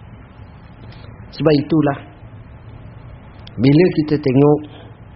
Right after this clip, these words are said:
akhir tahun ni, kita perlu buat satu perubahan dalam hidup kita.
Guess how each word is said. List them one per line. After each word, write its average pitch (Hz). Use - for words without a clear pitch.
akhir 196
tahun 156
ni, 156
kita 151
perlu 143
buat 127
satu -
perubahan 117
dalam 113
hidup 101
kita. -